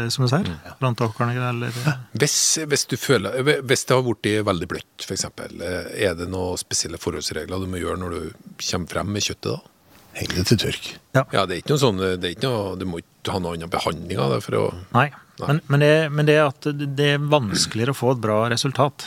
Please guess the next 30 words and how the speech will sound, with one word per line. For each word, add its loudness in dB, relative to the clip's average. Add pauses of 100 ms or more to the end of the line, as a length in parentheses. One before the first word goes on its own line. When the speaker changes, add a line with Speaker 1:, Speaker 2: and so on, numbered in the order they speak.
Speaker 1:
Hvis 2
det 2
da 6
er 2 (200)
rått, -2
og 4
det 4
regner, 2
og 2
det 2
regner, 2
og 0
regner, 0
så -2
er 0
det 2
vanskelig 0
Speaker 2:
Ja. -2
Speaker 1:
å -
få 0
tørk -2
inn 0
i. 0 (540)
Et 0
tips 0
da, 0 (320)
er 2
å 0
sette 0
på -2